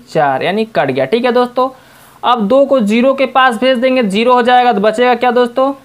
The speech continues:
x square plus x minus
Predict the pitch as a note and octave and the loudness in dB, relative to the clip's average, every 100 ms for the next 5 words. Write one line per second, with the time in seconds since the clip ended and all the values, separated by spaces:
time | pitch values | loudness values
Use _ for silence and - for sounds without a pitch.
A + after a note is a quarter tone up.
0 | _ - A3 A#3 A#3 - A#3+ A#3 A#3+ A#3+ | _ -6 -4 -4 -4 0 0 2 -2 -6
1 | - _ _ _ _ _ _ _ _ _ | -16 _ _ _ _ _ _ _ _ _
2 | - - G3 G#3 G#3 G#3+ A#3 A#3+ - _ | -14 -2 0 0 0 -2 0 -2 -12 _
3 | _ _ - F3+ G3 G#3 A#3 A#3 | _ _ -10 -4 -2 0 -2 -4